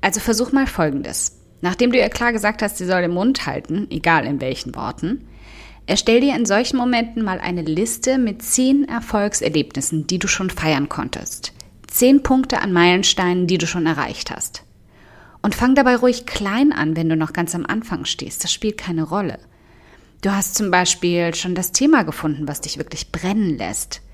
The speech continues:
Fühlt sich das nicht wie eine besondere Leistung an? Dann frag mal die, die sich noch damit quälen, wie sehr sie sich das wünschen würden. Du hast die Entscheidung gefällt, was zu ändern und schon kleine Schritte in die Richtung gemacht.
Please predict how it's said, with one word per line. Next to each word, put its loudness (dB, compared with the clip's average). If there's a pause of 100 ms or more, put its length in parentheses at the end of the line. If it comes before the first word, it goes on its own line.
(600)
Fühlt 0
sich -2
das 0
nicht -2
wie 0
eine 2
besondere 0
Leistung -2
an? 2 (360)
Dann 4
frag 2
mal 6
die, 4
die 2
sich -4
noch -4
damit -2
quälen, 0
wie 2
sehr 2
sie -4
sich -4
das -4
wünschen -2
würden. -10 (1400)
Du -20
hast -2
die 0
Entscheidung 4
gefällt, 2
was -6
zu -4 (120)
ändern 2
und -2
schon -2
kleine -2
Schritte 0
in 0
die -2
Richtung -2
gemacht. -10